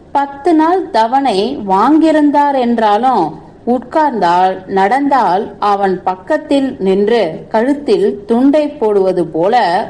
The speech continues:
ஒரு பயம். ராத்திரிகள் எப்போது வந்தது, எப்பொழுது கலைந்தது என்றறியாத அற்ப தூக்கம்தான் அவருக்கு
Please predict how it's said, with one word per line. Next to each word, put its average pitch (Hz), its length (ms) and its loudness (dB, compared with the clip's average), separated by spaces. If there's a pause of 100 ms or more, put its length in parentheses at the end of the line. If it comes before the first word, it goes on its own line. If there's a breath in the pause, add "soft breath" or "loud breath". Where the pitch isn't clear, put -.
(160)
ஒரு 185 280 0
பயம். 170 340 -2 (920 loud breath)
ராத்திரிகள் 294 720 0
எப்போது 190 580 0
வந்தது, 170 800 0
எப்பொழுது 202 680 0
கலைந்தது 208 800 0
என்றறியாத 202 920 0 (460 loud breath)
அற்ப 214 500 -2
தூக்கம்தான் 208 840 -2
அவருக்கு 196 800 -2